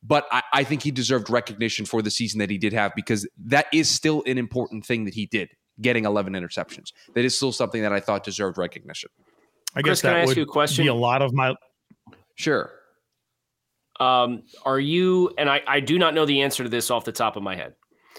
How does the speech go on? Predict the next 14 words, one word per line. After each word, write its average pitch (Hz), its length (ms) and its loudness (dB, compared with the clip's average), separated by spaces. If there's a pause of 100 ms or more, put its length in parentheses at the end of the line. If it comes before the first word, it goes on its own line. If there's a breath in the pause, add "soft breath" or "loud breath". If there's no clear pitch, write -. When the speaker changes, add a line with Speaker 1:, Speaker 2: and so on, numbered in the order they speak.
(320 loud breath)
Speaker 3:
but - 320 -2 (120)
are 165 200 6
you 175 360 2
aware 151 640 2 (120)
of 127 520 0
how 143 160 0
many 143 160 0
passes 131 500 -2
defensed - 720 -4 (160)
Trayvon 101 460 -6
Diggs 78 260 -12
had 64 240 -10 (1160)
this 101 180 -8
season? - 400 -14